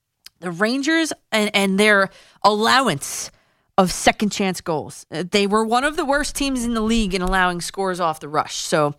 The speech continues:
that's the other th-, and the other thing I'm watching is the goaltending matchups, 'cause Igor Shesterkin, you don't me-, need me to tell you that he has been the best goalie in the league. And here's the stat to back it up. He finished the season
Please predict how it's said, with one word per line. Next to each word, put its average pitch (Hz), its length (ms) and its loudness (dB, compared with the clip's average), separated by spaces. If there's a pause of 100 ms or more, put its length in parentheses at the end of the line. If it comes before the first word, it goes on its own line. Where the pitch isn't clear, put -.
(180)
that's 196 240 2
the 214 60 6
other 202 160 2
th-, - 100 -16
and 196 180 2
the 208 60 6
other 262 100 4
thing 196 240 0 (240)
I'm 208 140 4
watching 185 480 0
is 165 180 0
the 185 80 6
goaltending 151 500 2
matchups, - 440 -10
'cause 160 260 -2 (540)
Igor 269 580 0
Shesterkin, 185 720 -2 (400)
you 185 340 0
don't 370 240 2
me-, 339 160 -2
need 302 280 0
me 262 360 2
to - 140 -2
tell 247 340 2
you 190 460 0 (260)
that 160 100 -2
he 254 260 -2
has 247 140 0
been 214 180 0
the 196 80 2
best 214 600 -2
goalie 202 560 2
in 226 320 0
the 165 140 0
league. 156 720 -4 (1200)
And 180 120 2
here's 214 200 2
the 185 80 -4
stat 202 340 0
to 190 60 -8
back 196 260 0
it 180 60 0
up. 185 160 2
He 190 80 -4
finished 233 320 -2
the 202 80 -6
season 196 440 0